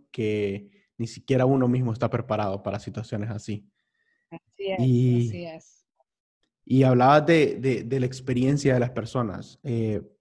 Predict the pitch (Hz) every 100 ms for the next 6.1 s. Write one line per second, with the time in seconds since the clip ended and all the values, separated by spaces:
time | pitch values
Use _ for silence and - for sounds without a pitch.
0 | _ _ _ _ 131 147 160 170 127 -
1 | - 135 127 123 107 - 113 117 101 -
2 | 131 151 147 135 131 131 131 127 113 107
3 | 107 110 151 - _ _ _ _ _ _
4 | _ 113 117 110 110 107 107 - 123 117
5 | 123 113 110 127 127 131 131 131 131 117